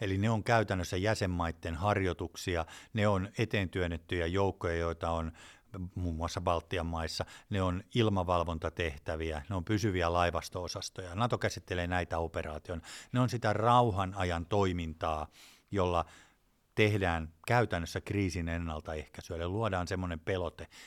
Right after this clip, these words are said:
että kriisiä ei syntyisi. Sitten on, ö, sotilasoperaatioita, jotka on sodan aikana, ja ne on sen operatiivisen suunnitelman mukaisia. Eli sinne on määrätty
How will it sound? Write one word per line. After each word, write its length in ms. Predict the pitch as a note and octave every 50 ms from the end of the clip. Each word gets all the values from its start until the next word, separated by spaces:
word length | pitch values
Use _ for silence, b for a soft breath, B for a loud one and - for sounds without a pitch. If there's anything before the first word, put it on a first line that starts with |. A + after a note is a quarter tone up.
| B B -
että 340 | F#2 - - - E2 D#2 - _ _
kriisiä 360 | - F#2 F#2 E2+ D#2 - D#2+
ei 80 | D#2 D#2
syntyisi. 500 | - D#2+ D#2+ D#2 D2+ - - - - - B B B B B B
Sitten 460 | B - C3 C#3+ C#3+ - - C3+ A2+ G2
on, 220 | F2+ F2 E2+ D#2+ b b b b b b b -
ö, 420 | F2 E2 E2 D#2+ D#2+ D#2 D#2 D#2+ - _ _ _ -
sotilasoperaatioita, 1080 | - - C3 C#3 - C#3 G#2+ G2 - - G2 - G2+ F2+ F2+ F2 E2+ - F#2+ F2+ E2 F2+
jotka 280 | F2 E2+ - - F#2+
on 80 | F2+ F2
sodan 360 | - C3 C3 A2+ G#2+ F#2 F2
aikana, 420 | D#2+ D#2 D#2 D2+ - - D#2+ D#2+ E2
ja 60 | F2+
ne 60 | G2+
on 80 | A2 G#2+
sen 160 | G#2+ G#2+ G2+
operatiivisen 640 | G#2+ A2+ - B2 G#2+ F#2 - F#2+ F2 F2 - F#2 F2
suunnitelman 640 | - - B2 B2+ A#2+ G#2 F#2 - F#2 F2 E2+ D#2+ D#2+
mukaisia. 680 | D#2+ D#2+ D#2 - - E2+ D#2 D#2 - - F#2+ E2+ D#2+ - B B B B B
Eli 140 | F#2+ F2 E2
sinne 380 | - A2+ G2+ F#2+ F#2 F2+ F2 B B B B B B B
on 180 | B2 A#2+ B2+
määrätty 540 | A#2+ A#2+ A#2+ A#2 A2 G#2+ G2+ - - - F#2+